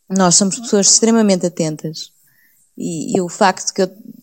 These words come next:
de eu me cruzar com tanta gente, não é? De, porque nós nos concertos não,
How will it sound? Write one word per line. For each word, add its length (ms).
de 120
eu 80
me 60
cruzar 380
com 160
tanta 300
gente, 460
não 120
é? 240
De, 680
porque 180
nós 140
nos 160
concertos 560
não, 420